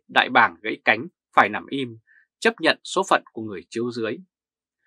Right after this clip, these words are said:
Nhưng Lương Tâm Quang không phải là Tô Lâm, bởi nhiều người đánh giá cho rằng năng lực của ông Quang không bằng ông Tô Lâm. Bộ Công an được xem như là con tàu chở vua.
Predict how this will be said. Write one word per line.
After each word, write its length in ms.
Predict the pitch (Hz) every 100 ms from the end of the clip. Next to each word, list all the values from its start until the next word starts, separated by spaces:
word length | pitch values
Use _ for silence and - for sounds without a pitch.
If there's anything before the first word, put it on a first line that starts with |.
| _ _ -
Nhưng 300 | 143 143 113
Lương 120 | 123
Tâm 160 | 117 113
Quang 320 | - 117 104 _
không 300 | _ - 196
phải 140 | 147
là 120 | 95 -
Tô 140 | 165
Lâm, 340 | 160 175 165 151 _ _ _
bởi 160 | - 95
nhiều 360 | 113 104 - _
người 180 | 113 95
đánh 180 | 101 123
giá 240 | 120 139
cho 160 | - 143
rằng 280 | 117 98 76 _ _ _ _ -
năng 220 | 160 180
lực 200 | 147 -
của 100 | -
ông 140 | 92 135
Quang 300 | 143 131 110 _ _
không 360 | - - 185
bằng 260 | 147 104 80 _ -
ông 240 | 139 117 104
Tô 140 | 110 95
Lâm. 200 | 90 80 _ _ _ _ _ _ _ _ _ _ _ _ _ _ _ _ _ _ -
Bộ 140 | 131
Công 140 | 165
an 220 | 160 139 120 _
được 160 | - -
xem 240 | 143 131
như 120 | 131
là 100 | 120
con 180 | - 127
tàu 300 | - 110 87 _
chở 200 | - 82 80
vua. 260 | 120 110